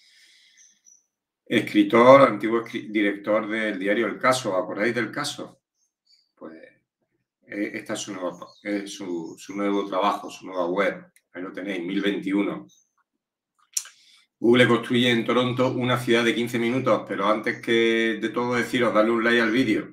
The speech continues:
darle un like porque los likes son gratis, así apoyáis el canal, ¿vale? Sabéis que se va a instaurar la censura bestial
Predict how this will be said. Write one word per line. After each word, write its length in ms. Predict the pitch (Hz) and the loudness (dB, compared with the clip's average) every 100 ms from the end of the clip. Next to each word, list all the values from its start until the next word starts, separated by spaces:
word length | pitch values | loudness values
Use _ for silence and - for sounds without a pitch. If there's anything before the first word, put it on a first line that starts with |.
| - | -10
darle 260 | 87 98 | -6 -2
un 100 | 104 | 0
like 160 | 107 110 | 0 -2
porque 220 | 113 104 | -4 -4
los 140 | 101 92 | -4 -4
likes 140 | 95 | -6
son 200 | - 101 | -6 -6
gratis, 320 | 98 107 92 | -4 -4 -6
así 220 | 87 - | -12 -6
apoyáis 500 | 98 95 92 101 101 | -4 -4 -2 2 2
el 140 | 101 92 | 2 0
canal, 360 | - 101 98 - - | -4 -2 -2 -6 -10
¿vale? 360 | 82 95 104 _ _ _ _ _ _ _ | -8 -8 -10 _ _ _ _ _ _ _
Sabéis 360 | - 95 95 95 | -12 -6 -4 -4
que 120 | - | -8
se 140 | - | -4
va 80 | 95 | -2
a 60 | 92 | -2
instaurar 540 | 95 95 92 98 98 | -4 -4 0 0 0
la 220 | 98 104 | 0 0
censura 800 | - 104 95 - 104 110 107 - 90 | 0 -8 -8 -4 2 4 4 0 -10
bestial 760 | 101 - - 104 104 107 110 | -12 -12 -6 0 2 2 -2